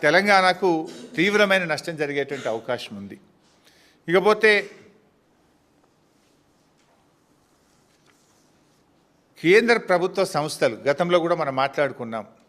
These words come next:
సెంట్రల్ వాటర్ కమిషన్, జీఆర్ఎంబీ, పోలవరం ప్రాజెక్ట్ అథారిటీ, అదేవిధంగా Ministry of Environment and Forest, ఈ నాలుగు డిపార్ట్మెంట్లు కూడా గతంలో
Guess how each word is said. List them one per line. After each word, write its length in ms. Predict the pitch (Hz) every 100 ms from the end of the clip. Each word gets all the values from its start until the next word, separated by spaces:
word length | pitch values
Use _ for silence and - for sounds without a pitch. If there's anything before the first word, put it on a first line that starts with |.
| _ _ _ _ _
సెంట్రల్ 420 | - 151 147 160
వాటర్ 320 | 151 156 160 156
కమిషన్, 460 | 160 175 - 190 - _ _ _ _ _ _ -
జీఆర్ఎంబీ, 880 | 101 131 151 165 165 175 175 190 175 - - _ _ _ 127
పోలవరం 400 | 143 160 165 165
ప్రాజెక్ట్ 460 | 160 156 160 -
అథారిటీ, 680 | 160 170 170 170 202 196 175 - _ _ _ _ 139
అదేవిధంగా 520 | 147 180 165 156 160
Ministry 520 | 139 147 - 143 143
of 200 | 143 123
Environment 460 | 127 127 120 117 117
and 140 | 131
Forest, 560 | - 95 85 - - - _ _ _ -
ఈ 120 | 208
నాలుగు 500 | 170 143 175 220 220
డిపార్ట్మెంట్లు 800 | 190 202 196 196 196 190 180 180
కూడా 240 | 165 175
గతంలో 840 | 196 139 139 170 170 139 160 214